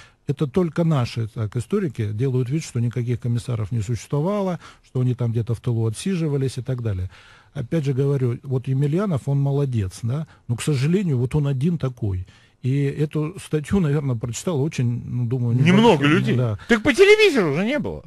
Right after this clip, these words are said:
Speaker 1: По телевизору не было, да. Щас более девяносто процентов информации человек в нашей стране получает из телевизора. Значит, э, больше, чем от родственников, газеты, книги и так далее. Поэтому, конечно,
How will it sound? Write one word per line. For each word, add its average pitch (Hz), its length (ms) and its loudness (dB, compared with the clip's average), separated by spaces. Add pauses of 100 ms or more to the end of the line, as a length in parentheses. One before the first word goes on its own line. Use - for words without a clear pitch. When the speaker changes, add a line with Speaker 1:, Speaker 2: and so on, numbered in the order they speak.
(120)
Speaker 1:
По 135 80 -4
телевизору 196 480 -4
не 160 140 0
было, 123 220 0
да. 117 160 0
Щас 180 260 -2 (400)
более 170 300 2
девяносто 156 500 0
процентов 143 560 -2
информации 147 760 -2
человек 147 400 -2
в 147 40 -2
нашей 127 220 -2
стране 160 280 -2
получает 139 540 -4
из 123 60 -2
телевизора. 110 680 -2 (480)
Значит, 127 400 -2 (140)
э, 120 880 0 (540)
больше, 156 520 0
чем 123 240 -2
от 120 160 0
родственников, 147 840 -2
газеты, 131 600 0
книги 151 440 -2
и 123 40 -2
так 139 160 -4
далее. 104 260 -2
Поэтому, 165 400 -2
конечно, 156 540 -2